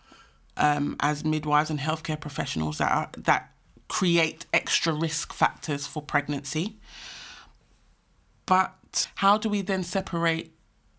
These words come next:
black and Asians and their white counterparts from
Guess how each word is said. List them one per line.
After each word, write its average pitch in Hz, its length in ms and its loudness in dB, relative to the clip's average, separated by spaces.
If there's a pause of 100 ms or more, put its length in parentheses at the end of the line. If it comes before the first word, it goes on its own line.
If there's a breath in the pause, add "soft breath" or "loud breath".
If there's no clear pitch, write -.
(220)
black 180 200 2
and 156 100 2
Asians 160 640 -2 (200)
and 151 420 -2 (1300 loud breath)
their 156 180 2
white 151 300 2
counterparts 147 760 -2
from 147 640 -2